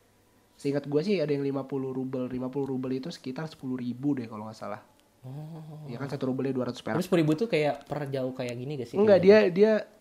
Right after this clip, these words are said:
Speaker 1: semana-mana
Speaker 2: Flat?
Speaker 1: aja tuh
Speaker 2: Flat?
Speaker 1: flat, flat.
Speaker 2: Oh, berarti kalau jarak deket agak rugi gitu ya?
Speaker 1: Enggak juga sih, karena sepuluh ribu itu nggak, nggak gitu mahal. Iya, tapi kalau lu bolak-balik mahal sih. Oh, setahu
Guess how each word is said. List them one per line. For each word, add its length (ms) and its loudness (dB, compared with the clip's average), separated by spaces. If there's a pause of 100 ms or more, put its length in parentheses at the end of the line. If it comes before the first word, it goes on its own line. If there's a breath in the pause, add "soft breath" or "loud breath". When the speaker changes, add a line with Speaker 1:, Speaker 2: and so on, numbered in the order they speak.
(200)
Speaker 1:
semana-mana 880 2
Speaker 2:
Flat? 80 6
Speaker 1:
aja 160 2
tuh 160 2
Speaker 2:
Flat? 160 0
Speaker 1:
flat, 160 0 (240)
flat. 200 -8 (360)
Speaker 2:
Oh, 160 -8
berarti 240 -8
kalau 160 -4
jarak 160 -4
deket 240 -10
agak 320 -10
rugi 240 -6
gitu 100 -10
ya? 220 -10
Speaker 1:
Enggak 240 -2
juga 240 0
sih, 80 -2
karena 240 -2
sepuluh 240 -8
ribu 240 -2
itu 160 -2
nggak, 240 -4
nggak 220 -8 (100)
gitu 80 -12
mahal. 160 -10
Iya, 160 2
tapi 160 2
kalau 160 6
lu 80 4
bolak-balik 480 -4
mahal 320 -10
sih. 160 -18 (320 soft breath)
Oh, 80 8
setahu 240 4